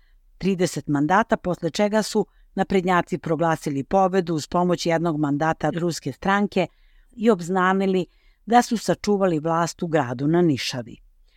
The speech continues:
Opozicija na čelu sa doktorom Draganom Milićem, najvećim iznenađenjem ovih izbora,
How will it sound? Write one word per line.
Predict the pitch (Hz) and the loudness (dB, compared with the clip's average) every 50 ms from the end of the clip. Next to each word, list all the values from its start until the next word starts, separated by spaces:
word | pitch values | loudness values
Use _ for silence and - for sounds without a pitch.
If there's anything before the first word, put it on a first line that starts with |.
| _ _ _ _ _ - | _ _ _ _ _ -8
Opozicija | - 175 143 - 190 175 156 175 175 156 - - 180 170 | -8 -6 -2 0 0 0 2 0 0 0 0 2 2 2
na | 170 165 156 | 4 2 0
čelu | - - 180 170 165 160 | 0 0 0 0 0 -2
sa | - - 170 151 | -2 -2 -2 -2
doktorom | 160 160 139 - - 170 170 165 160 | -2 -2 -4 -2 -4 -2 0 0 0
Draganom | 156 160 165 160 151 160 156 160 151 165 | 0 0 0 0 0 0 0 2 2 2
Milićem, | 190 208 214 220 208 - - 202 185 | 2 2 2 0 0 0 0 0 0
najvećim | 185 185 190 202 202 220 196 - - 202 190 | 2 2 2 2 2 0 -2 -2 -2 0 0
iznenađenjem | 185 175 - 180 175 175 170 165 147 165 185 175 170 170 165 165 160 | 0 -2 -2 -4 -2 -2 -2 -2 0 2 2 2 2 0 0 0 0
ovih | 160 156 143 135 - - | -2 -2 -4 -6 -6 -4
izbora, | 226 220 190 202 226 214 196 | -4 -4 0 2 2 2 2